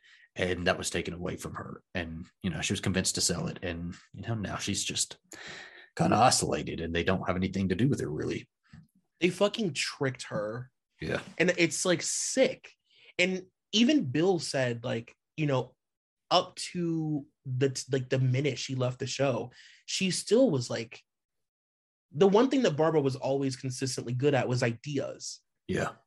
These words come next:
Speaker 2: Like, even when she wasn't as sharp or whatever, like, she could still, A, ask a really great question,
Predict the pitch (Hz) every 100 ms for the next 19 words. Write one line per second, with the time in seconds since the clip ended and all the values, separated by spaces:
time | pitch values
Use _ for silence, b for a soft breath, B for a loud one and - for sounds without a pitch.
0 | _ - 151 185 202 196 170 - 170 156
1 | 147 127 123 120 - - 120 139 - 120
2 | 120 120 120 147 143 120 117 - 143 135
3 | - 156 147 143 139 b b _ 135 147
4 | 190 127 135 131 135 123 131 139 120 123
5 | 135 - 123 - - 98 143